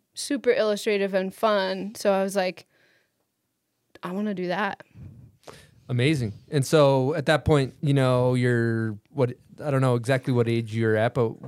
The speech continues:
Speaker 2: where
Speaker 1: Yeah, maybe we're in high school
Speaker 2: High school?
Speaker 1: now.
Speaker 2: Yeah.
Speaker 1: Yeah.
Speaker 2: So where did it go from there?
Speaker 1: Well, I was taking, like, A P art classes and thought about architecture and design engineering and that kind of stuff, 'cause that was the path that my dad had taken, 'cause I always saw him, like,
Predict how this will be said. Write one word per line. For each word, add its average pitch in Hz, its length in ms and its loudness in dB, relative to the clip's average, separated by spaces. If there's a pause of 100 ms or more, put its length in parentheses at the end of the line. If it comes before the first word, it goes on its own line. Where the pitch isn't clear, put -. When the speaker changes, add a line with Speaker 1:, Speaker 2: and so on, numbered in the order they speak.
(200)
Speaker 2:
where 135 180 4
Speaker 1:
Yeah, 233 80 4
maybe 254 180 4
we're 247 140 8
in 214 100 0
high 208 180 -2
school - 260 -2
Speaker 2:
High 151 120 6
school? 151 100 0
Speaker 1:
now. - 320 2
Speaker 2:
Yeah. - 140 4
Speaker 1:
Yeah. 208 380 4
Speaker 2:
So 170 120 2
where 175 160 2
did 170 80 0
it 170 80 0
go 165 160 2
from 156 160 -4
there? 147 240 -2 (500)
Speaker 1:
Well, 277 120 4
I 277 40 6
was 285 120 2
taking, 302 240 0
like, 262 220 4
A 240 140 2
P 247 280 -2
art 220 240 4
classes 226 640 4
and 214 160 -2
thought 226 220 4
about 214 400 4 (440)
architecture 220 920 2
and 214 120 0
design 214 440 0
engineering 214 580 -2
and 208 100 -2
that 185 120 -4
kind 208 160 -2
of 202 60 -4
stuff, 208 220 -4
'cause 214 180 -4
that 196 180 2
was 196 260 -4 (300)
the 208 100 -2
path 202 320 2
that 208 120 -4
my 190 140 -2
dad 185 380 0
had 240 260 0
taken, 269 600 0
'cause 247 180 -4
I 196 200 4
always 208 260 0
saw 208 200 2
him, 208 260 -2
like, 190 180 -2